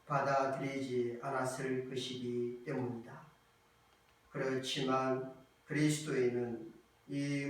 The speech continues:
모든 것 중 어느 하나 아무것도 보지 않고도 자신을 하느님께 바치고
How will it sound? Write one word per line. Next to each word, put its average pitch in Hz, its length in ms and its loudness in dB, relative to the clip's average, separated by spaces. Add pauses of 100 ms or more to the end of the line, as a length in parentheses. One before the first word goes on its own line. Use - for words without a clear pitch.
(120)
모든 147 560 4
것 127 360 -2
중 123 560 0 (260)
어느 143 260 2
하나 135 720 2 (120)
아무것도 139 1200 2
보지 127 360 -2
않고도 123 880 0 (260)
자신을 135 1040 0
하느님께 139 800 2
바치고 123 880 -4